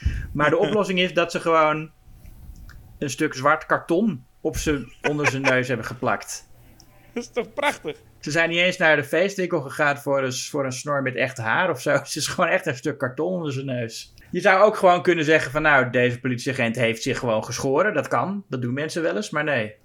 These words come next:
Speaker 2: Ik vind het echt, ja, het is inderdaad echt heel grappig.
Speaker 1: Ehm, ja, nou goed, nu, nu komen we er dus, ja, eh, eh, er zijn eigenlijk twee onthullingen. De eerste is dat die man die we in de openingsscène zagen,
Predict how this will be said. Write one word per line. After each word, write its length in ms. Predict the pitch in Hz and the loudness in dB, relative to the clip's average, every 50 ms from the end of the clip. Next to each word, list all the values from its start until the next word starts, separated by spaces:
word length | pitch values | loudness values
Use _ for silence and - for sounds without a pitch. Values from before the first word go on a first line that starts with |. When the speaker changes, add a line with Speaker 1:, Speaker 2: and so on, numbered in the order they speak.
| - - - - - | -20 -20 -20 -20 -18
Speaker 2:
Ik 100 | - - | -14 -8
vind 120 | 185 240 185 | -2 0 0
het 100 | 175 175 | 2 2
echt, 180 | 170 160 - | 0 0 0
ja, 80 | 143 170 | 2 2
het 120 | 170 160 | 2 2
is 120 | 170 175 - | 2 0 0
inderdaad 340 | 196 185 175 170 170 165 170 | 0 0 2 2 2 4 2
echt 160 | 160 - - | -2 -2 -2
heel 120 | 170 156 | -4 -4
grappig. 420 | - - 147 131 - 131 - - - - - - | -4 -4 -8 -8 -10 -12 -18 -18 -20 -20 -10 -4
Speaker 1:
Ehm, 560 | - 147 147 143 143 143 143 143 143 143 139 | 0 2 2 4 4 2 2 2 0 0 0
ja, 220 | 139 190 226 165 139 | 4 6 6 6 6
nou 200 | 165 190 208 208 | 6 4 2 2
goed, 180 | - 277 233 | 2 0 2
nu, 240 | 202 208 262 262 - - | 2 2 2 2 0 0
nu 160 | - 220 247 | 0 0 2
komen 300 | 240 - 254 247 240 233 | 2 0 0 0 0 0
we 60 | 220 | 0
er 60 | 208 208 | 0 -2
dus, 220 | 202 196 - - - | -2 -4 -6 -4 -2
ja, 340 | 190 190 170 - - - _ _ - - - | 2 2 2 2 -2 -6 _ _ -12 -12 -8
eh, 140 | - 156 156 156 156 | -4 -2 0 0 0
eh, 80 | 151 - | 0 0
er 240 | - 147 147 147 147 | 0 0 0 0 0
zijn 20 | - 165 175 | 0 2 2
eigenlijk 220 | 208 208 214 - - | 2 2 0 -4 -2
twee 520 | - 254 247 247 262 277 247 220 208 - - - - | 0 2 4 4 4 2 0 -2 -4 -6 -10 -10 -4
onthullingen. 760 | 202 190 170 135 147 165 165 156 131 117 123 180 233 254 - _ _ _ - - - - - - - - - - - _ _ - _ _ _ _ _ _ _ _ _ _ _ _ - | -2 -2 0 2 2 4 4 4 2 2 0 -2 -4 -6 -10 _ _ _ -20 -20 -20 -20 -20 -20 -20 -20 -20 -20 -20 _ _ -20 _ _ _ _ _ _ _ _ _ _ _ _ -8
De 180 | - 156 - | -6 -4 -2
eerste 440 | - 196 220 240 240 233 - 220 - | 0 2 2 2 2 0 -2 -4 -2
is 260 | - 180 190 196 - | 0 0 -2 -2 -2
dat 400 | 143 135 160 160 156 156 - - 151 | -2 0 2 2 0 0 -4 -10 -6
die 160 | 143 151 147 | -4 -4 -2
man 300 | 151 151 156 170 175 170 | 0 0 0 0 0 -2
die 160 | 151 160 151 | -2 -2 -2
we 100 | 143 156 | -2 -2
in 80 | 135 139 | -2 0
de 80 | 143 - | 0 2
openingsscène 720 | 143 160 160 - 151 143 135 - 156 139 131 127 123 117 | 0 0 0 -2 -4 -4 -2 -2 0 0 0 0 -2 -2
zagen, 760 | 123 139 143 139 123 117 - - 104 98 98 95 87 - | 0 0 2 2 0 0 0 -2 -2 -2 -2 -2 -4 -6